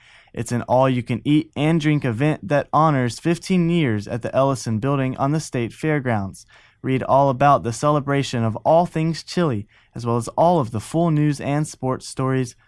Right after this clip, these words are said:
find exclusive videos, and even more at daily gamecock dot com.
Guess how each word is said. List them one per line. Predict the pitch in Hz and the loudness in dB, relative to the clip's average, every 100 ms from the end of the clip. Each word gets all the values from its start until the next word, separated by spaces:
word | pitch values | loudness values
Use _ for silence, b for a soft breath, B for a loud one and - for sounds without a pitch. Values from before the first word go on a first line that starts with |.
| _ | _
find | - 139 123 | 0 0 0
exclusive | 135 - 165 170 175 151 | -6 -2 -2 0 -4 -2
videos, | 170 156 120 107 107 - _ - | 0 0 0 -2 -4 -14 _ -8
and | 117 123 | -2 0
even | 147 165 165 | 2 2 2
more | 160 113 101 - - | 2 2 0 -6 -12
at | 110 | -8
daily | - 123 143 | -2 0 0
gamecock | 156 165 156 120 107 - | 0 0 0 -2 -2 -4
dot | 107 101 - | -6 -6 -6
com. | - 123 104 104 | -2 0 0 -4